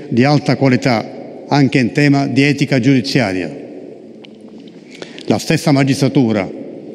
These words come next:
ha dimostrato anche di recente di essere capace di agire con determinazione e senza timidezza nei confronti di magistrati ritenuti responsabili di gravi reati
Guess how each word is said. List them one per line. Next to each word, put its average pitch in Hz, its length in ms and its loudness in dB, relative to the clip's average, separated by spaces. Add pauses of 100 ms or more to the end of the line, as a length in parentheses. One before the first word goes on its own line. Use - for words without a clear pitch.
(120)
ha 113 100 0
dimostrato 131 1120 0
anche 139 300 2
di 135 80 2
recente 113 880 0 (340)
di 123 100 4
essere 139 280 0
capace 156 460 2
di 151 100 2
agire 156 440 4
con 131 180 0
determinazione 147 1000 2 (320)
e 127 120 -4
senza 160 300 0
timidezza 151 720 0 (600)
nei 127 140 2
confronti 147 480 2
di 143 40 4
magistrati 139 840 2
ritenuti 139 460 2
responsabili 135 720 2
di 120 120 2
gravi 131 280 4
reati 123 540 2